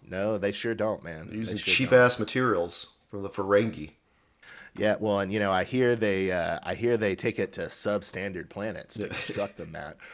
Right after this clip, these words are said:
Speaker 1: They're not made on Earth and Vulcan anymore.
Speaker 2: They're made on Rigel three.
Speaker 1: <laughs>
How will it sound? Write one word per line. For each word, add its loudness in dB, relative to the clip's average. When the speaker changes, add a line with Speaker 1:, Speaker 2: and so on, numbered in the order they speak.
Speaker 1:
They're -8
not -2
made 0
on 0
Earth 0
and -10
Vulcan -2
anymore. -14
Speaker 2:
They're -8
made -2
on -6
Rigel 4
three. -2
Speaker 1:
<laughs> -14